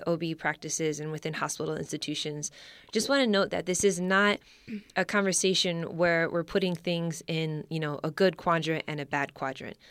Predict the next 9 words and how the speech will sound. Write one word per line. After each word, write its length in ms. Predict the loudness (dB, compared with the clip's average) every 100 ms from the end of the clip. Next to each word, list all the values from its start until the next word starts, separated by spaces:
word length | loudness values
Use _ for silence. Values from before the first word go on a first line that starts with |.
| -20 -6
Um, 400 | -2 0 0 -6 -8
we're 200 | 0 4 4
acknowledging 720 | 4 4 6 4 2 -2 -2
a 60 | 0
very 200 | 2 2
dominant 520 | 2 2 2 0 -2
culture 500 | -2 -2 2 4 4
that 160 | 4 2
exists 640 | 0 6 6 6 0 -4